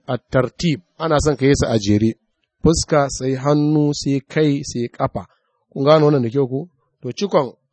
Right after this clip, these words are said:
farilla na biyar shine wannan tartibin jeranta. Kar ka fara wanke hannu,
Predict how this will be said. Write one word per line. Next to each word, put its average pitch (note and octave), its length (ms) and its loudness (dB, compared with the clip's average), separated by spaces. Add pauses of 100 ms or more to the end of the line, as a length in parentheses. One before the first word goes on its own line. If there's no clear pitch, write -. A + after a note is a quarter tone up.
(320)
farilla C#3+ 340 -2
na C#3+ 120 -2
biyar B2+ 180 0
shine C#3 220 -2
wannan C3+ 260 4
tartibin B2 640 0
jeranta. A2+ 500 2
Kar D#3 160 -8
ka D3 100 -8
fara C#3 240 -2
wanke C3+ 220 -6 (320)
hannu, D#3+ 360 2